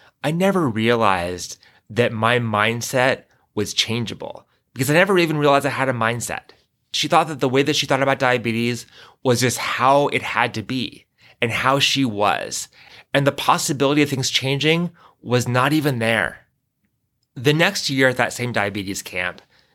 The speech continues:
she was there again. She came up to me and she said to me, "You know what?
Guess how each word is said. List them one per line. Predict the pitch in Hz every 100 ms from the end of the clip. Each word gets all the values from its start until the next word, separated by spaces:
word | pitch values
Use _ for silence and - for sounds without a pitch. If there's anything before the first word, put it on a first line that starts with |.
| _
she | - - 143
was | 143 120
there | 123 120
again. | 98 101 80 58 - _ _ _ _ -
She | - 151
came | 165 165
up | 170
to | 139
me | 120
and | 110 104
she | 123
said | 113 127 127
to | 120
me, | 117 113 - - _ _ _
"You | 131
know | 143 151
what? | 147 147 -